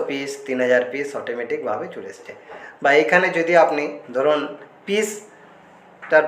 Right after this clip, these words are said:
পর আপনি একটা ডট দেবে যদি, যদি মনে করেন, তাহলে দেখুন এখানে ডট দিলাম,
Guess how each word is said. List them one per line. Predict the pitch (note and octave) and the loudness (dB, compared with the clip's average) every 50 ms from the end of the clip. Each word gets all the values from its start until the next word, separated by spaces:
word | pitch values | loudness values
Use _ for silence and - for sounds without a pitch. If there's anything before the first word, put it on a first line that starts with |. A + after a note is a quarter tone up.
| - E3+ | 2 4
পর | F3+ E3+ D3+ C#3+ D#3 - - - - - - - - - - - - B2+ | 6 8 8 8 6 2 0 -4 -8 -14 -16 -20 -20 -20 -18 -8 -4 -2
আপনি | B2+ C3 D#3+ E3 E3 | -2 0 2 2 4
একটা | E3+ F3+ E3 - | 4 4 2 6
ডট | F#3 G#3 A#3 G#3 - | 6 6 6 6 4
দেবে | A#3+ A3+ A3+ F#3+ F#3 | 0 2 2 2 0
যদি, | E3+ C#3+ D3 C3+ B2+ B2 - - - - | -2 -4 -6 -8 -8 -10 -12 -14 -14 -14
যদি | B2+ B2 B2+ A#2+ A#2+ | -12 -12 -12 -10 -10
মনে | A#2 A#2 A2+ A#2 - | -8 -8 -8 -8 -8
করেন, | A#2+ D3 A3 D4 - - - - | -6 -6 -6 -8 -10 -16 -8 -2
তাহলে | E3 D#3 D#3+ E3 E3 F3 | 0 2 2 2 2 0
দেখুন | F#3 F3+ A3 A3 G#3 | -2 0 2 4 6
এখানে | G3+ G3+ G3+ G3 G3 | 6 6 6 4 4
ডট | F#3 F#3 F#3 F3+ | 2 0 0 0
দিলাম, | G3 G3+ A#3 C#4+ | 2 2 2 2